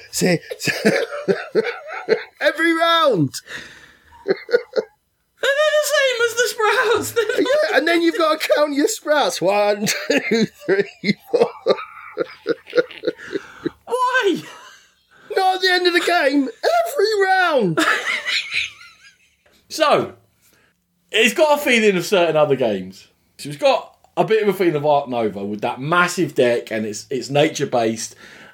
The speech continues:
Speaker 2: and all the cards are unique. But that's the worst bit of Ark Nova.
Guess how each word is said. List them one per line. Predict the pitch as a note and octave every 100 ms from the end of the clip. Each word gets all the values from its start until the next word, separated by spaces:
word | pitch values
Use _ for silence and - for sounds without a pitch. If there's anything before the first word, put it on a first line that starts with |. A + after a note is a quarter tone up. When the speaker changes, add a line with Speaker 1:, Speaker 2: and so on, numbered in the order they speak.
| -
Speaker 2:
and | A#2+ A#2+ A#2 - -
all | C#3
the | C#3
cards | C#3 C#3 A2+ A2+
are |
unique. | A#2 A2+ F#2+ - - - - - _ _ _ _ _ -
But | G3+
that's | C#4 -
the | B3+
worst | B3 A#3+ G#3+ A#3+
bit | A#3+
of | F3+
Ark | D3+ C3 -
Nova. | A2+ G2 D#2+ -